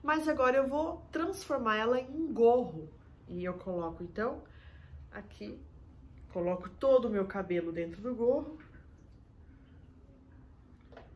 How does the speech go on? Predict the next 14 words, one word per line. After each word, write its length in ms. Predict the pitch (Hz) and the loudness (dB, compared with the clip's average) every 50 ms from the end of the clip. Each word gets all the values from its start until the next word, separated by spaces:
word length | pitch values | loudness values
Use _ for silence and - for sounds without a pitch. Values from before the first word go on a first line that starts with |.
| - - - - - - - - - - | -20 -20 -20 -20 -20 -20 -20 -20 -14 -8
Esses 320 | 190 196 196 - 214 202 180 | -8 -8 -8 -8 -10 -10 -6
dois 360 | 180 190 175 180 180 - - | -4 -2 -2 -4 -4 -8 -10
fiozinhos 540 | - 185 180 175 - 185 175 170 170 170 196 | -10 -10 -8 -8 -8 -8 -6 -6 -8 -6 -8
aqui 380 | 196 196 - 294 285 285 277 - - - - - - - | -8 -8 -8 -8 -8 -10 -12 -16 -20 -20 -20 -20 -20 -14
são 300 | - - - 196 190 190 | -10 -6 -4 -4 -4 -4
propositais, 800 | 185 - 196 196 196 190 185 175 180 175 - 208 196 196 196 196 | -4 -4 -4 -4 -4 -4 -6 -6 -8 -8 -6 -4 -4 -4 -4 -6
então 200 | 190 185 - 180 | -8 -10 -8 -8
a 60 | 180 | -8
gente 300 | 175 175 185 185 - - | -8 -8 -10 -10 -12 -14
pega 360 | - - 233 240 240 240 277 285 - - - - - - - - - - - - - - _ - - - - - - - - | -10 -8 -6 -6 -6 -6 -8 -14 -18 -20 -20 -20 -20 -20 -20 -20 -20 -20 -20 -20 -20 -20 _ -20 -20 -20 -20 -20 -20 -20 -18
e 120 | - 180 170 | -16 -16 -16
puxa 480 | 170 - - 233 247 247 - - 226 | -14 -12 -10 -8 -8 -8 -8 -10 -8
eles 400 | 214 208 202 196 196 208 208 - | -8 -6 -6 -6 -8 -10 -12 -12
aqui. 400 | 277 285 277 - - 311 349 - | -14 -14 -14 -12 -10 -8 -8 -8